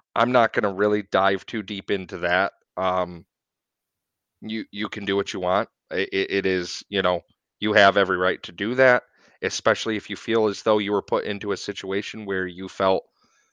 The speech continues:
very unsafe or that your life was possibly in danger or something along those lines. I don't know. I wasn't there. I have seen the video, and it does not look good for the Michigan State side of things. That's for sure. And I think that is the overwhelming theme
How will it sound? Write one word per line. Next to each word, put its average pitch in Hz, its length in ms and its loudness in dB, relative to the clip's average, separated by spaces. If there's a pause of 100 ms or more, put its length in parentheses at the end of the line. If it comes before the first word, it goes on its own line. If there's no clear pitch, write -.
(320)
very 104 320 6
unsafe 98 640 2
or 92 280 2
that 87 400 2
your 92 220 -4
life 92 300 -2
was 139 120 -4
possibly 127 580 0
in 117 100 -6
danger 127 340 -2
or 98 60 -4
something 113 340 -4
along 110 320 0
those 117 240 -2
lines. 131 220 0 (160)
I 131 80 4
don't 135 220 0
know. 123 180 0
I 120 100 2
wasn't 104 380 -2
there. 110 300 0 (680)
I 107 140 6
have 104 240 4
seen 107 220 -6
the 98 60 -2
video, 113 380 0
and 113 80 0
it 87 140 -10
does 117 260 4
not 127 180 4
look 131 220 4
good 117 300 2
for 98 160 -6
the 92 80 -8
Michigan 98 340 -6
State - 320 -4
side 78 260 -6
of - 60 -20
things. - 400 -16 (100)
That's 104 260 0
for - 180 -6
sure. 92 300 -4 (560)
And 127 160 6
I 110 120 6
think 170 360 -4 (100)
that 107 280 6
is 104 140 -8
the 110 200 -8
overwhelming 104 800 0
theme 123 500 -6